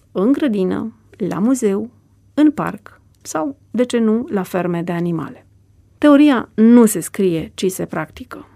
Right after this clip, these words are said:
Nu se memorează nimic, iar învățarea este extrem de activă. Nu se bazează pe rezultate,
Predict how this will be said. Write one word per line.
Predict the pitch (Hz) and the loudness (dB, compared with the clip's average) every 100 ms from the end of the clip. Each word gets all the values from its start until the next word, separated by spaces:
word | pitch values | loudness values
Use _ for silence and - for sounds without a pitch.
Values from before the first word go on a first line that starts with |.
| _ _ _ _ | _ _ _ _
Nu | - 196 | 0 2
se | 190 202 | 2 0
memorează | 196 185 170 170 190 | 0 -2 -2 -4 -2
nimic, | 202 226 254 240 - - _ _ _ _ _ | 0 0 0 -4 -14 -20 _ _ _ _ _
iar | - 311 | -4 0
învățarea | 294 247 240 277 247 | 2 0 0 0 0
este | 233 - | -4 -2
extrem | 214 - - 202 214 214 | -4 -4 -4 0 2 2
de | 208 180 | 0 -4
activă. | 175 - 285 - - _ _ _ _ _ _ _ - | -6 -10 -12 -12 -16 _ _ _ _ _ _ _ 0
Nu | 226 269 | 4 4
se | 285 | 2
bazează | 220 180 175 170 175 | 0 0 -2 -4 -4
pe | 185 | -2
rezultate, | 190 185 185 175 156 233 | -2 -2 -4 -4 -4 -4